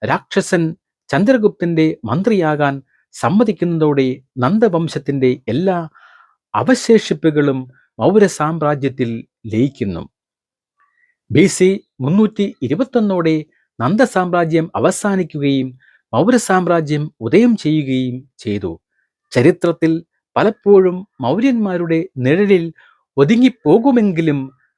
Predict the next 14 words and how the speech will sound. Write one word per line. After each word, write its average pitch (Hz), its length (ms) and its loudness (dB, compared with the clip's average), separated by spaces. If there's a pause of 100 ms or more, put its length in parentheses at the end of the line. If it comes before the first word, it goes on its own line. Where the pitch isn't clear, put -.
നന്ദന്മാരുടെ 185 640 2
സംഭാവനകൾ 156 920 0 (420)
നിസ്തുലമാണ്. 104 760 -2 (380)
അതിൽ 123 280 2 (160)
ഒന്ന് 202 380 2 (260)
ഏകീകൃത 202 580 2 (160)
ഇന്ത്യ 196 320 2 (100)
ഉണ്ടായി 147 540 -2
എന്നുള്ളതാണ്. 101 600 -6 (420)
ഇന്ത്യയിൽ 185 480 4 (100)
ആദ്യമായി 185 720 -2 (240)
ഒരു 139 360 2
ഏകീകൃത 202 540 2
സാമ്രാജ്യം 175 840 -2